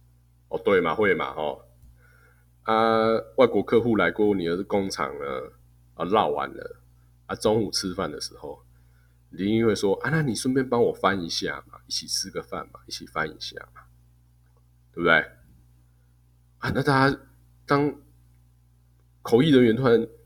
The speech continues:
如果他没有反驳你，你就想说，哇，你看，我赚到了，你看我花，花一个主菜的钱请他来翻译，你看前面，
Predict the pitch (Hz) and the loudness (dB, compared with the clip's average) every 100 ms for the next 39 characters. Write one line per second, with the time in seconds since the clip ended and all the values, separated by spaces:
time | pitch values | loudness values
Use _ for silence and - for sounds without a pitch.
0 | _ _ _ _ _ _ - 107 131 117 | _ _ _ _ _ _ -2 4 6 6
1 | 113 104 98 73 73 80 78 78 - - | 4 4 2 -2 -2 -4 -4 -8 -14 -20
2 | _ _ _ 101 113 117 87 101 110 80 | _ _ _ -4 -2 0 -2 -2 -4 -4
3 | - - 92 - 92 - _ - - _ | -6 -10 -10 -8 -8 -10 _ -10 -10 _
4 | _ _ _ _ _ - - 160 147 80 | _ _ _ _ _ -20 -16 -14 -8 -8
5 | 69 71 76 - 87 73 - 92 95 - | -6 -8 -8 -8 -8 -8 -2 0 -2 -6
6 | - _ _ _ - 104 104 104 - - | -20 _ _ _ 0 2 2 0 -6 -8
7 | 76 - 92 82 - 69 76 76 85 85 | -4 2 4 2 -2 -6 -8 -8 -2 0
8 | 82 80 80 82 80 80 80 101 - - | 0 0 0 -2 -10 -12 -4 -2 -2 -10
9 | - - - _ - - 90 117 117 113 | -20 -20 -20 _ -2 4 4 6 6 6